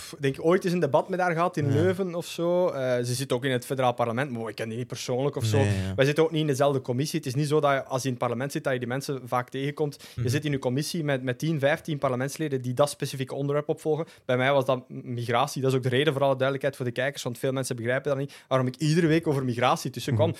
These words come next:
Speaker 1: Sommige mensen vragen zich dan af: "Ja, hoe komt dat nu toch altijd over migratie? Kun jij een keer niet over iets anders praten, Dries?" Ja, dat was mijn job wel in het
Speaker 3: Ja,
Speaker 1: parlement,
Speaker 3: ja.
Speaker 1: om over migratie te praten. Maar om terug te komen op je vraag,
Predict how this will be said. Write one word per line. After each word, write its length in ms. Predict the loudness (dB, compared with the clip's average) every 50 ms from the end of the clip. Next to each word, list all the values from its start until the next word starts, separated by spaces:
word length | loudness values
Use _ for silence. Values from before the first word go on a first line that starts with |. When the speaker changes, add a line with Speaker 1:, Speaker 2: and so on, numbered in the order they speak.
| -10 -12 2
Speaker 1:
Sommige 280 | 4 4 4 4 4
mensen 240 | 2 2 0 0 0
vragen 240 | 0 2 2 2 2
zich 140 | 0 0 0
dan 140 | 0 2
af: 140 | 0 0 0
"Ja, 120 | -2 -4 -4 -6 -14 -4 0
hoe 120 | 0 2
komt 220 | 4 4 4 4 4
dat 100 | 2 2
nu 100 | 4 2
toch 140 | 0 -2 0
altijd 380 | 2 4 4 4 2 4 4
over 180 | 4 4 4 2
migratie? 380 | 2 2 2 0 0 0 0 0
Kun 140 | 2 2 4
jij 140 | 4 2
een 60 | 2 4
keer 120 | 4 4
niet 100 | 6 6
over 160 | 4 4 2
iets 120 | 0 4 4
anders 300 | 4 6 6 4 4 4
praten, 320 | 4 4 6 6 4 2
Dries?" 220 | 2 0 0 0 -6 -10 -14 -8
Ja, 120 | -8 -6 0
dat 120 | 2 4
was 180 | 4 4 4 4
mijn 240 | 2 2 2 2 2
job 280 | 4 6 6 6 8
wel 140 | 6 6 6
in 60 | 6
het 80 | 6 6
Speaker 3:
Ja, 60 | 6
Speaker 1:
parlement, 300 | 6 6 6 4 4 4
Speaker 3:
ja. 60 | 4
Speaker 1:
om 60 | 2
over 160 | 2 2 0 0
migratie 400 | 0 0 2 0 0 0 -2 -6
te 100 | -6 -6
praten. 300 | -4 -4 -6 -6 -6 -10
Maar 300 | -20 -20 -14 -4 -2 -2
om 60 | 0
terug 140 | 0 -2 -4
te 60 | -2
komen 100 | 0 2 2
op 140 | 2 2
je 60 | -2 2
vraag, 180 | 0 0 0